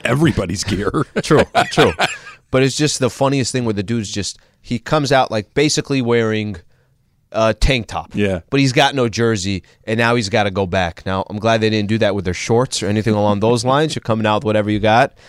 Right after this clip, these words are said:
Speaker 2: That's random.
Speaker 1: Maybe
Speaker 2: One to nothing before the game starts.
Speaker 1: Maybe Susan was in charge of Texas A and M's uniforms last night. Maybe she did not say to the, uh,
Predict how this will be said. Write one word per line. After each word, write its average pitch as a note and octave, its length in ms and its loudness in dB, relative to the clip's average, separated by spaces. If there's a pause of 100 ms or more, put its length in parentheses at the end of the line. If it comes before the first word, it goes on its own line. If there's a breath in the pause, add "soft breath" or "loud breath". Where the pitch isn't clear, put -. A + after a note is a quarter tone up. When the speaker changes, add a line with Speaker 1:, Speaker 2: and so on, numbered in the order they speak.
(260 soft breath)
Speaker 2:
That's A2+ 180 2
random. F#2 320 0
Speaker 1:
Maybe F2+ 100 2
Speaker 2:
One C3 120 6
to C#3 100 4
nothing A#2 300 0
before F#2+ 180 -2
the F#2 60 -2
game F2+ 180 -2
starts. D#2+ 180 -6
Speaker 1:
Maybe B2 260 0
Susan C#3 440 -2
was A2+ 160 -6
in A#2 100 -4
charge A#2 320 -2
of A2+ 120 -4
Texas A#2+ 400 -4
A A#2+ 60 -2
and A2 120 -4
M's A2 240 -4
uniforms A#2+ 480 -2
last F#2+ 240 -2
night. E2 240 -6
Maybe A2+ 240 0
she C3 220 -4
did B2 160 -4
not B2 280 -4
say B2 300 0
to A#2 80 -4
the, G#2+ 260 -2
uh, G2+ 220 -2